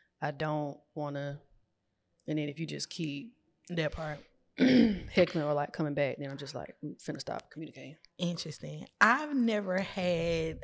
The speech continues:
Speaker 2: a stranger or, like, anything just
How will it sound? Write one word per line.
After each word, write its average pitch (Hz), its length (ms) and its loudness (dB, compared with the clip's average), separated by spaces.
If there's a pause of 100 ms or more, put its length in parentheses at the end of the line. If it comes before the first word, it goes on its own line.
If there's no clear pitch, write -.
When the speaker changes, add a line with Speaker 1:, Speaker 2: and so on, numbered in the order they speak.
Speaker 2:
a 151 360 -2
stranger 151 720 -2
or, 147 600 -4
like, 143 360 -4 (180)
anything 151 420 -4
just 143 280 -6